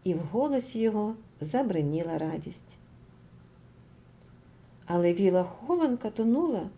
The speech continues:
в темряві й снігових заметах. Аніці стало прикро, коли вона уявила собі, як Пепі зна-, заходитиме туди сама.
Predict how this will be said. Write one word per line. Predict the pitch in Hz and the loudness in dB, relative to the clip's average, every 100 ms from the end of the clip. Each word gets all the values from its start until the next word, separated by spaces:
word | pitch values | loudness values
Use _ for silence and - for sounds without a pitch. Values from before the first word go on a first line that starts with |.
| - - | -20 -12
в | - | -2
темряві | 175 170 214 220 | -2 0 -2 -4
й | 226 | -6
снігових | - 240 247 254 254 | -4 -2 -2 -4 -4
заметах. | 262 262 277 277 - - - - - - - - - - - - - - - - - - - - - - - | -4 -4 -6 -8 -16 -20 -20 -20 -18 -16 -14 -16 -20 -20 -20 -20 -20 -20 -20 -20 -20 -20 -20 -20 -20 -20 -8
Аніці | 226 240 247 247 - 233 | -2 2 2 0 -2 -4
стало | - 262 262 262 | 2 4 6 4
прикро, | 262 262 262 262 170 165 - - - - | 4 4 2 0 0 0 -6 -20 -20 -6
коли | - 208 233 | 2 6 6
вона | 226 214 214 | 6 2 4
уявила | 220 220 226 233 214 | 4 6 6 6 4
собі, | 208 196 | 0 2
як | 214 208 - | 4 4 2
Пепі | - 285 311 190 | 2 4 4 0
зна-, | 185 180 180 | -2 -2 -2
заходитиме | - 196 - 262 277 269 247 | -6 -4 2 2 2 0 0
туди | 240 226 262 | 0 0 -2
сама. | 262 277 269 226 | 0 0 0 -2